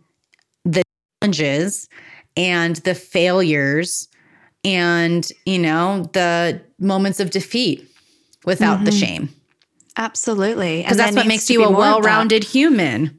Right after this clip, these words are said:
Speaker 2: Yeah. And let's bring more transparency into these industries that we're in around challenges and around,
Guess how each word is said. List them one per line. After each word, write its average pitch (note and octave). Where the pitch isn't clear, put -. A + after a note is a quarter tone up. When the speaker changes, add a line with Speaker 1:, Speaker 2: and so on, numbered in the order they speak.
Speaker 2:
Yeah. G#3+
And G3
let's G3+
bring G#3
more F#3
transparency F3+
into E3+
these E3+
industries F#3
that -
we're E3
in D#3+
around E3
challenges F3
and E3
around, F3